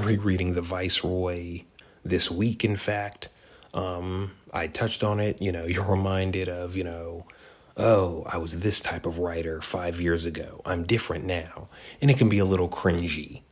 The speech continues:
And so I went through that when, um, rereading the first half of Noteworthy Tribute to adapt it for the course, um, to write my first T V pilot. And, you know, I felt really self-conscious, but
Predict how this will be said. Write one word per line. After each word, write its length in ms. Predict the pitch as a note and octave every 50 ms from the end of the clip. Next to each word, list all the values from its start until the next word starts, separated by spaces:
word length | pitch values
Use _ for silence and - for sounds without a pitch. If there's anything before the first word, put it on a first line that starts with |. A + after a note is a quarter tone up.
| _ -
And 140 | E2 E2+ -
so 120 | - F#2
I 80 | F2 F2
went 180 | F#2 F#2+ F2+
through 320 | - - F#2 F2+ E2+ E2+ E2
that 320 | E2+ D#2+ D#2 D#2+ - - - -
when, 320 | F#2 F2+ F2 E2+ E2+ E2+
um, 420 | E2+ E2+ E2 E2+ E2 E2 E2 D#2+
rereading 920 | D#2 D2+ F2 F#2 G2 F#2 F2 F2 F2 F2+ F2+ F2+ F2 F2 E2+ E2+ E2 E2 E2
the 100 | E2 F2
first 360 | - - E2+ E2+ E2+ - -
half 380 | - - F2 F2+ F2 E2 - -
of 100 | F2+ E2+
Noteworthy 400 | E2+ F2 E2 D#2+ F#2 F2 E2+ E2+
Tribute 600 | - - G#2 F#2 F2 F2+ F2+ - - - - -
to 320 | - - F2 F2 F2 E2 - -
adapt 400 | F2 E2 F2 F2 E2 - - E2
it 140 | D#2+ -
for 260 | - - - E2 D#2+ D#2
the 80 | F2
course, 720 | - - - - D3+ C#3+ - - - - - - - - - - - - - - - - - - - -
um, 160 | - D#2+ E2
to 120 | D#2+ - E2+
write 140 | F2 E2+ D2
my 100 | E2+ E2
first 280 | - F2+ E2 - -
T 100 | - G#2
V 180 | G2+ G#2 G2+ F#2+
pilot. 560 | - - - D#2 D2+ D2+ D2+ D2 - - - - - - - - - - _ _ -
And, 340 | A2 A2 G#2+ G#2+ G#2+ G#2+
you 60 | A2 G#2+
know, 40 |
I 60 | G2+ G2
felt 260 | - - G2+ F#2 D#2+ F#2+
really 380 | G#2 G#2+ A2+ A2+ G#2+ G2+ G2
self-conscious, 1040 | - - - G2 F#2 F#2 - - - G2+ F#2+ F#2+ F2+ F2 - F#2+ F#2 F2+ - - -
but 340 | - - E2+ G2 F#2 F#2 E2